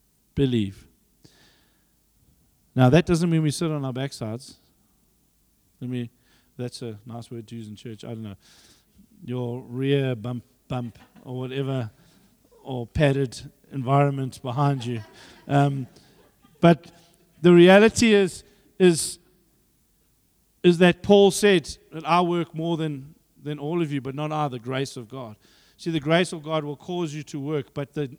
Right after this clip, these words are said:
essence of the flesh is it wants to do works when the essence of the Spirit is it wants you to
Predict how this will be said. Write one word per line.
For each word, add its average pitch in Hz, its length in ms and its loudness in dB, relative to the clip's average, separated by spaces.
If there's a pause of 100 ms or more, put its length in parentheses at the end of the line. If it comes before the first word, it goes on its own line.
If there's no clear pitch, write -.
essence 185 380 -10
of 165 100 -12
the 147 80 -12
flesh 190 400 -10 (400)
is 139 260 -8
it 147 140 -10
wants 151 300 -6
to 151 80 -8
do 139 160 0
works 147 500 0 (180)
when 135 260 -8
the 143 140 -8
essence 151 360 -8
of 139 100 -6
the 127 120 -14
Spirit 165 520 -8 (240)
is 135 160 -6
it 143 60 -8
wants 139 280 -12
you 127 120 -10
to 123 340 -10